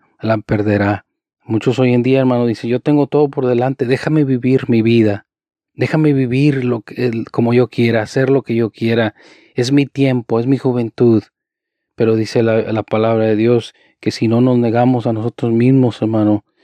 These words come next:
si no nos negamos a los deseos de, del mundo, si no nos negamos al pecado, al Señor, no podemos,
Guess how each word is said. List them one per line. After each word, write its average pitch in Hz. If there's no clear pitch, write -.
si -
no 117
nos 127
negamos 120
a 120
los 107
deseos 120
de, 110
del 107
mundo, 123
si -
no 113
nos 127
negamos 120
al 113
pecado, 123
al 117
Señor, 120
no 120
podemos, 123